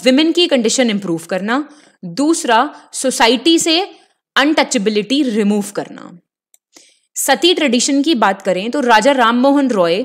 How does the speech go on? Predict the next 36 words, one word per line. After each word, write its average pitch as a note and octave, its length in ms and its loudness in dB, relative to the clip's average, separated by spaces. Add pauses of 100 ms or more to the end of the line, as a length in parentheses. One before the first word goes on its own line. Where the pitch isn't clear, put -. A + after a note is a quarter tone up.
(580)
सती D4+ 400 0
सिस्टम A3+ 400 -4
को A3 140 4 (360)
उन्होंने A#3+ 340 0 (240)
ग्रॉस G#3+ 600 0 (120)
इनजस्टिस C4+ 600 0
बताया F#3 300 -2
था G#3+ 180 -2
विमेन F#3 360 -4
के D#3 100 -12
लिए, - 280 -18 (680)
और C#4 140 6 (140)
बोला A3 320 2
था C#4+ 180 2
कि D#4 140 0 (100)
बहुत A3 380 0
ही F4 100 2
शेमफुल C4+ 560 -2
है A#3+ 100 2
ये D4 100 -2
पूरी C#4 300 -2
हिंदू A3 380 -2 (420)
सोसाइटी A3 480 0
के D#3+ 140 -6
लिए। C#3 300 -12 (680)
उन्हीं C4 280 2
के F4+ 80 -2
एफर्ट B3+ 360 0
से D4+ 180 -4
एटीन C#4 300 -2
ट्वेंटी B3 320 0
नाइन G#3 280 0
में G3+ 340 -4 (400)
विडोज C#4 440 0
को D4+ 220 -2
स-, - 140 -6